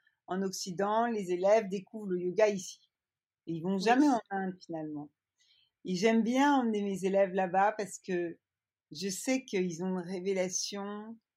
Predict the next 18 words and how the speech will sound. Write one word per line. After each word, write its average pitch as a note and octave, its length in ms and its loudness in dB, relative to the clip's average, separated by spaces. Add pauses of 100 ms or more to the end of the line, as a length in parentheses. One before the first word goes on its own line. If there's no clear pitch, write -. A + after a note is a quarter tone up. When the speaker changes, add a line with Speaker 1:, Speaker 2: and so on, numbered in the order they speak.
(320)
Speaker 1:
et, F3+ 100 -4 (120)
et, F3+ 320 -6
et F#3+ 40 -6
ça F#3+ 200 -2
leur F#3 180 4
a-, F#3+ 200 4
les F#3 180 -2
amène G3 300 2
à F3+ 80 2
percevoir F#3 880 2
finalement F3 480 -4
cette F#3+ 240 -12
pratique - 680 -12 (460)
encore G3+ 600 2 (1160)
sous - 280 -10
une G3 180 0
autre G3 260 -8
lumière. E3+ 480 -6